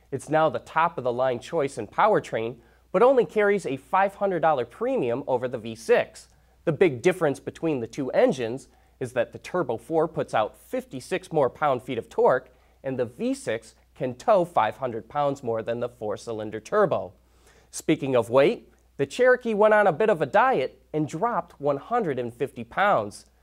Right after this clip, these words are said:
Things like an aluminum hood and a composite liftgate help contribute to the savings. The suspension was also retuned in part because of the lightweighting efforts.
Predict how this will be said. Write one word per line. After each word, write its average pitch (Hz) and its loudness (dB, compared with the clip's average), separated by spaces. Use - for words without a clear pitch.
Things 170 2
like 139 2
an 117 -2
aluminum 117 -2
hood 143 0
and 117 -6
a 117 -6
composite 123 -4
liftgate 147 -4
help - 0
contribute 117 -2
to 110 -12
the 107 -14
savings. 117 -2
The 135 -8
suspension 143 -2
was 117 -6
also 135 0
retuned 120 -8
in 107 -6
part - 0
because 113 -10
of 110 -6
the 107 -8
lightweighting 110 -4
efforts. 123 -6